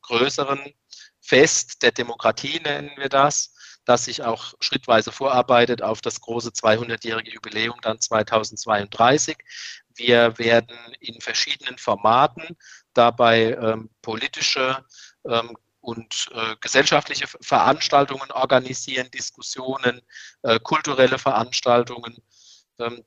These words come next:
die im weitesten Sinne sich mit dem Thema Demokratie beschäftigen, ähm, insbesondere natürlich jetzt, äh,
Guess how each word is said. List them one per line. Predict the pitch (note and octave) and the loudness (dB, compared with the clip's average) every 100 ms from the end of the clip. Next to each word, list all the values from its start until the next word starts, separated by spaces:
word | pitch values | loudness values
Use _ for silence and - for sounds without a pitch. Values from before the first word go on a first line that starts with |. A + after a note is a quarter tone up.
| - B2+ | -14 -10
die | B2 B2 B2 A#2+ A#2 _ _ _ _ _ _ _ _ _ _ _ _ _ - | -6 -2 2 0 -2 _ _ _ _ _ _ _ _ _ _ _ _ _ -20
im | C#3 A#2+ | -20 -6
weitesten | A2+ A2+ C3 C#3 - - | 2 4 4 0 -8 -8
Sinne | - E3 F3 F3 | -4 -4 -4 -6
sich | - C#3+ - C3+ | -4 -2 -2 -2
mit | C3+ - - _ _ _ _ _ _ _ _ _ _ | -8 -8 -12 _ _ _ _ _ _ _ _ _ _
dem | C3 B2 A#2+ A#2+ - | 4 6 4 0 -8
Thema | - C3 C3 C3 | 0 2 4 2
Demokratie | - B2+ B2 - A#2+ - - D#3 F3+ F#3+ _ - - _ - | 2 -6 -6 -2 -2 -2 -6 -2 0 -2 _ -20 -20 _ -8
beschäftigen, | B2 - C#3 - - D#3+ E3 E3+ F3+ - - - - | 0 2 2 0 -12 -6 -6 -6 -12 -18 -20 -20 -4
ähm, | B2+ C3 B2+ C3+ _ _ _ _ - | 0 0 0 -20 _ _ _ _ -12
insbesondere | D3 - - - B2+ C3 B2 | -8 -8 -6 -4 -4 -4 0
natürlich | B2 C3 B2+ B2+ | 0 0 -2 -2
jetzt, | B2+ A#2 - - | -4 -4 -8 -6
äh, | A#2+ A2+ A#2 | -2 0 0